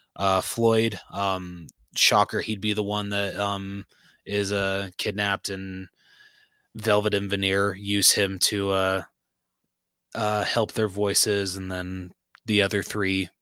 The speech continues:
include, uh, with Branch, you know, have to band together and save him. Um, that, that was really good. I,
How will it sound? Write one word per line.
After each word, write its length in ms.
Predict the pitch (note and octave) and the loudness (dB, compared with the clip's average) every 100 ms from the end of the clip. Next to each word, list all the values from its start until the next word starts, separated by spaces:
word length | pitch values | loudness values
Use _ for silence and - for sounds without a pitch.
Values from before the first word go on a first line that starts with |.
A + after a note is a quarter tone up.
| _ - | _ -14
include, 380 | F#2 - G2+ - | -12 -6 -6 -4
uh, 340 | F#2+ F2+ F2+ G2 - _ - | -2 -2 -4 -6 -14 _ -10
with 280 | A2 F2+ - | -6 -6 -2
Branch, 380 | F#2+ F#2 - | -2 -2 -2
you 60 | G2 | -4
know, 80 | F2+ | -6
have 180 | F2+ - | -8 -10
to 80 | - | -6
band 220 | F2 F2+ | -6 -4
together 420 | F2 F2 F2 F2 | -4 -4 -2 -4
and 180 | E2+ - - - - - - - | -4 -10 -16 -16 -14 -14 -16 0
save 320 | - G#2 F#2+ | 6 8 8
him. 300 | G2+ F#2+ F#2 - - | 4 0 -2 -6 -10
Um, 560 | F#2+ F#2+ F#2 F#2 F#2 F2 - _ _ _ _ _ _ _ _ _ _ _ _ _ _ A2 | -4 -2 -2 -2 -6 -10 -16 _ _ _ _ _ _ _ _ _ _ _ _ _ _ 4
that, 280 | G#2 G2+ | 6 8
that 100 | G2+ | 8
was 180 | G#2+ G2+ | 6 6
really 180 | G#2 G#2 | 6 6
good. 200 | G#2+ G2+ | 6 6
I, 180 | G#2+ | 4